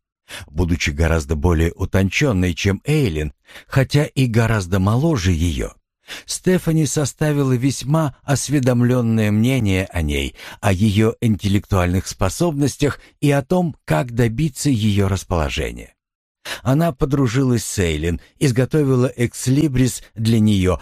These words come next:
и нарисовала ее эскизный портрет. Она призналась Эйлин,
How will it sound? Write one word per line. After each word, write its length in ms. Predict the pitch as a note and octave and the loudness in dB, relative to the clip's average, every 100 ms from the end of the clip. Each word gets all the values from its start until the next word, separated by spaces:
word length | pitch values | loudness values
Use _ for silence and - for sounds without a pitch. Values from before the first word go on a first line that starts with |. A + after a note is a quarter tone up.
| - - | -4 -2
и 120 | D3 | 0
нарисовала 680 | C3+ B2+ - A2+ C3 D3 B2+ | 2 0 0 -2 0 0 0
ее 420 | G#2 G#2+ A#2+ B2 | 2 2 2 0
эскизный 640 | A#2 - - A2 E2+ F#2+ | -4 -6 -2 -2 0 -2
портрет. 460 | - - - C#2 - _ _ _ _ - - - | 0 -2 -4 -6 -6 _ _ _ _ -14 -8 0
Она 220 | F2 E2 | 0 2
призналась 680 | - D#2+ D2+ A2 G2 F#2 - | 0 -2 0 0 0 -2 -2
Эйлин, 440 | C#3 C3+ B2 A2 | 0 2 2 0